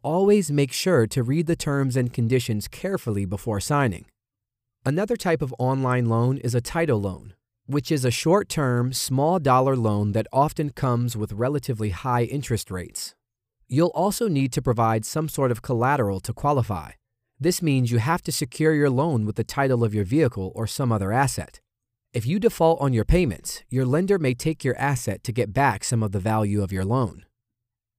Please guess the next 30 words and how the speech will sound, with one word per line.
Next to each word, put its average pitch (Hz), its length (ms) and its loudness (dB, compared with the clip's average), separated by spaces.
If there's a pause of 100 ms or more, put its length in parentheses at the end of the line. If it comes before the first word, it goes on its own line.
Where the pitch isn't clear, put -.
(280)
So - 200 -4
how 143 200 0
do 190 80 -2
you 156 140 0
know 147 220 4
whether 117 280 4
an 113 120 0
online 123 580 2
loan 127 220 2
is 98 120 0
right 107 200 -2
for 110 120 -6
you? 127 360 0 (680)
For 104 160 -12
starters, 151 600 -4 (160)
it 131 140 -4
may 151 200 2
be 196 100 -2
easier 123 480 0
for 123 120 -6
you 120 100 0
to 113 80 0
research 113 540 -2
different 127 360 -2
loans 113 360 0
that 107 160 -4
could 110 160 -6
suit - 260 -4
your 101 100 -2
needs. 107 540 -4